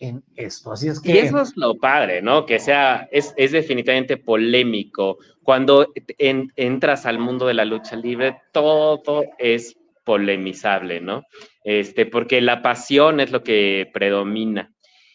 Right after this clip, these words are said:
Speaker 2: Y bueno, nada más decir que, que este diseño, este gran diseño editorial lo hizo Todo Bien Estudio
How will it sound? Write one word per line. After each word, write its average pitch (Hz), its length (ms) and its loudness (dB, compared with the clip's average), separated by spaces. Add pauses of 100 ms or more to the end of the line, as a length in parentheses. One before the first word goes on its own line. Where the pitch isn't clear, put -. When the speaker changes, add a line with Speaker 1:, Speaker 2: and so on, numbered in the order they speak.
(240)
Speaker 2:
Y 202 260 4
bueno, 247 260 4
nada 240 220 4
más 240 240 0
decir 220 480 0
que, 135 320 2
que 143 240 2
este 165 300 2
diseño, 147 720 -2
este 143 180 -4
gran 139 300 0
diseño 127 400 -4
editorial 123 480 0
lo 113 100 4
hizo 117 240 -4
Todo 135 320 4
Bien 123 240 0
Estudio 139 680 -4